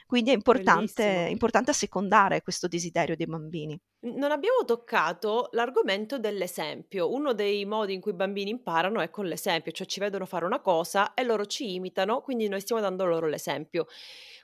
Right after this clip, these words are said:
Speaker 2: Quanto influisce l'esempio da questo punto di vista? Cioè, se il bambino non mi vede mai con un libro in mano,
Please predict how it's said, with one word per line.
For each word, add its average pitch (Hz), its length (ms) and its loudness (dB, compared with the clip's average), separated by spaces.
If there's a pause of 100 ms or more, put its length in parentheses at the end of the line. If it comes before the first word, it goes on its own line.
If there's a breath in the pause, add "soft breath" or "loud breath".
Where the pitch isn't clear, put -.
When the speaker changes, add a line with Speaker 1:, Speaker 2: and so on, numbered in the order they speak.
Speaker 2:
Quanto 381 280 2
influisce 359 540 2
l'esempio 196 880 2 (180)
da 214 120 2
questo 220 260 0
punto 214 260 -2
di 208 100 -2
vista? 202 240 -6
Cioè, 220 140 -2
se 220 100 0
il 208 80 0
bambino 220 420 0
non 226 200 4
mi 220 140 2
vede 254 220 2
mai 214 240 4
con 226 160 -2
un 196 120 -2
libro 226 260 -2
in 196 100 0
mano, 170 600 -2